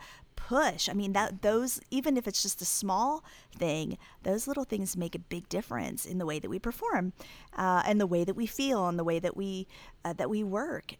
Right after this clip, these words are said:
Speaker 1: And if it works for them, um, I can't imagine someone to me who's not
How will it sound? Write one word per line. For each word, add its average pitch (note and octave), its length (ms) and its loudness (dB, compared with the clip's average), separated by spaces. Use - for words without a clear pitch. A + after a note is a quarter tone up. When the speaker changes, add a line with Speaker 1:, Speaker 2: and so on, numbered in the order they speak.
Speaker 1:
And E3+ 840 2
if F#3+ 120 -4
it - 140 -4
works A#3+ 420 -4
for G#3 140 -4
them, G3+ 480 -2
um, E3 480 -6
I G3+ 80 -8
can't A#3 280 0
imagine F#3 340 2
someone F#3+ 240 2
to G3 60 2
me A3 100 2
who's G#3 260 0
not F3+ 260 2